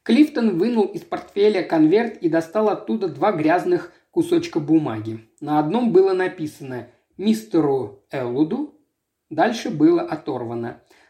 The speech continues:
На другом были видны несколько малозначащих слов, и между ними имя Аделаида.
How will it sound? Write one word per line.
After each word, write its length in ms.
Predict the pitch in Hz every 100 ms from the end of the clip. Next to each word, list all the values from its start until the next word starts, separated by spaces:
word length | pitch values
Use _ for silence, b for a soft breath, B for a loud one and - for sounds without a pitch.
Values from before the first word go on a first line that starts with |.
| b
На 120 | 202
другом 480 | 202 220 262 320 233
были 200 | 262 247
видны 360 | 220 208 214
несколько 760 | 226 180 202 208 185 202 196 196
малозначащих 880 | 165 175 170 165 160 156 156 156 127
слов, 380 | - 196 277 -
и 100 | 180
между 320 | 170 160 131
ними 300 | 143 185 240
имя 600 | 240 - 190 196 196 196 -
Аделаида. 720 | 156 135 135 117 117 117 113